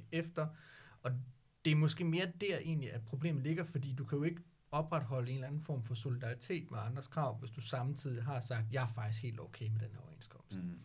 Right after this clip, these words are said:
Speaker 1: Altså, man kan jo ikke sige, "Jeg skriver gerne under på en overenskomst, øhm,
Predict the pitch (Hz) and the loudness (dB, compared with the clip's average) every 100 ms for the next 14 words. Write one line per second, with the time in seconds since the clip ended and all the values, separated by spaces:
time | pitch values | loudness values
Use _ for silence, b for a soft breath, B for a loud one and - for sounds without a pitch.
0 | B B B B - 139 139 131 156 160 | B B B B -4 2 2 4 4 4
1 | 180 190 - 151 131 - B B B B | 2 0 0 0 0 -4 B B B B
2 | - - 170 156 113 147 226 185 170 165 | -2 2 4 4 2 4 4 2 0 0
3 | 135 127 156 160 - 135 117 113 - 139 | -2 0 0 0 0 -2 -2 -6 -4 0
4 | 131 123 120 117 117 113 | 2 2 2 4 6 6